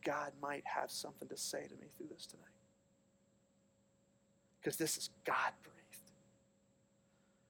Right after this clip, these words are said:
It's really <laughs> awesome. It's really an amazing thing that all Scripture's gotta be, and it's useful for teaching,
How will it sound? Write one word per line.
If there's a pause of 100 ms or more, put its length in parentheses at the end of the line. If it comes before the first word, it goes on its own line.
It's
really
<laughs>
awesome. (580)
It's
really
an
amazing
thing (300)
that
all
Scripture's
gotta
be,
and
it's
useful
for
teaching,